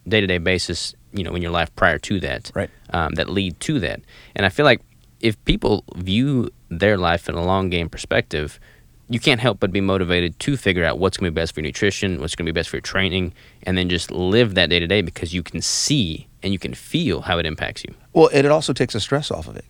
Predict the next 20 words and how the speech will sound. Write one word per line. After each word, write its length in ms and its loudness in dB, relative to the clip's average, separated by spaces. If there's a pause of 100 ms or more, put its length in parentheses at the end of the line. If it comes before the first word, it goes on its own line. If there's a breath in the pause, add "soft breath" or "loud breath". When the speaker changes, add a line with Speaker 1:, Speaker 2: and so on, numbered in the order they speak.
Speaker 2:
because 260 4
you're 80 6
Speaker 1:
Mm-hmm. 80 4
Speaker 2:
not, 160 -2
you're 120 -2
not 220 2
worried 440 2
about, 300 0
"It 100 -4
didn't 200 -2
happen 260 -2
yet, 140 -10
it 100 -10
didn't 200 -4
happen 240 -4
yet, 160 -8
it 80 -12
didn't 200 -8
happen 220 -8
yet." 160 -14